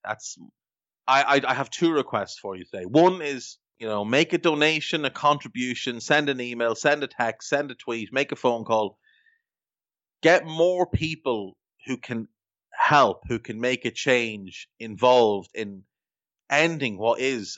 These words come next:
a horrendous situation with regards to childhood poverty. It's unacceptable in developed countries that we have this issue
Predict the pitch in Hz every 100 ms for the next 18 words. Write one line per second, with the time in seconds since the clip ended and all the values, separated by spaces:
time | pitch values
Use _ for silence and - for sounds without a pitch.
0 | - 113 - 135 131 156 165 147 131 -
1 | 127 - 117 127 127 - 101 95 104 113
2 | 107 107 - - 113 110 98 95 - 120
3 | 110 98 92 _ _ _ _ _ _ _
4 | _ _ _ _ _ _ _ _ _ _
5 | _ - 120 - 156 165 165 - 147 147
6 | 101 107 95 - 110 104 101 95 - 101
7 | 113 104 - 120 107 95 - - 98 104
8 | 107 - 98 - 101 - 90 82